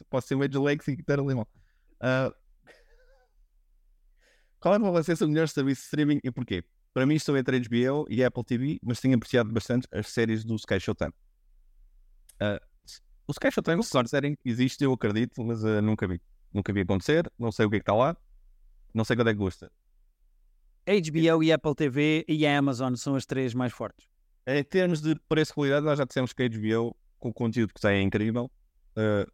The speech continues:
Speaker 1: apesar de, do péssimo interface que eles têm,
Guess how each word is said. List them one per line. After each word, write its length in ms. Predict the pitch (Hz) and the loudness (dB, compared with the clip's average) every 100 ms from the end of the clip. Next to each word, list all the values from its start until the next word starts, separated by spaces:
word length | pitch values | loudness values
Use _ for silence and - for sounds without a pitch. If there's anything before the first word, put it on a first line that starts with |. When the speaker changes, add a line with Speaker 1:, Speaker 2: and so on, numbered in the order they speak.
| - | -6
Speaker 1:
apesar 300 | 87 104 101 | -6 2 2
de, 200 | 87 - - _ _ _ - - _ _ - - - | 2 -8 -20 _ _ _ -20 -20 _ _ -20 -20 -20
do 240 | - 98 85 _ _ _ | -6 -6 -6 _ _ _
péssimo 360 | 131 139 127 | 0 2 2
interface 400 | 113 107 - 101 | 2 2 2 0
que 80 | - | 0
eles 140 | 101 - | -6 0
têm, 320 | 117 127 | 2 2